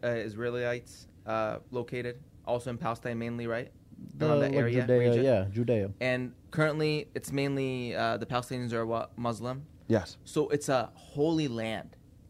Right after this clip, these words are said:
Speaker 1: of Jews, Christians, and Muslims.
Speaker 3: Mm-hmm.
Speaker 1: And people are forgetting that.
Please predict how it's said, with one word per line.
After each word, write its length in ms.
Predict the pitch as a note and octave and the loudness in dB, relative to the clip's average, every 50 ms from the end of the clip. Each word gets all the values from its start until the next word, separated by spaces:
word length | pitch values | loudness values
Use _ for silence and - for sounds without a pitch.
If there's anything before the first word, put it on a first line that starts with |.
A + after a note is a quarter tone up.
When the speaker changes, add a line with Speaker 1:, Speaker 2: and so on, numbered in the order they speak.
| - - | -8 -8
Speaker 1:
of 100 | A2 G#2 A2 - - - - | -8 -8 -8 -18 -20 -20 -18
Jews, 640 | - - A#2+ B2+ C3 C3+ D3 D#3 D#3+ - - - - - - - - | -12 -6 0 2 2 4 2 2 -2 -6 -10 -18 -20 -20 -20 -20 -20
Christians, 680 | - - - C3 - - - C#3+ C3+ C3 C3+ C3 - - - - - - | -8 -4 -4 -4 -4 -4 -6 -6 -6 -6 -6 -12 -16 -20 -20 -20 -10 -6
and 280 | C3 D3 D#3 C#3+ C3 A#2+ | -4 -2 0 0 -2 -2
Muslims. 500 | A2+ A2 A2 - - - - - - - | -4 -6 -8 -10 -14 -16 -16 -14 -4 -2
Speaker 3:
Mm-hmm. 240 | A#2 A#2+ A#2+ A2 G#2 G2+ - - - - - - - - - - - - - - - - - - - - | 0 2 2 2 0 -2 -6 -14 -20 -20 -20 -20 -20 -20 -20 -20 -20 -20 -20 -20 -20 -20 -20 -20 -14 -4
Speaker 1:
And 480 | B2+ C#3 C#3 C#3 C3+ C3 B2 B2 A#2 - - - - - - - - - - - - | -2 0 0 2 0 0 -2 -4 -8 -10 -14 -20 -20 -20 -20 -20 -20 -20 -20 -20 -14
people 280 | - E3 F#3 F3+ A3 G3+ | -6 -4 0 2 4 2
are 60 | E3 | 2
forgetting 440 | - C#3+ B2+ G#2 A#2+ C#3+ F3 D#3 A2+ | 2 0 -4 -2 0 0 0 0 -2
that. 220 | F#2 - - - | -4 -8 -10 -12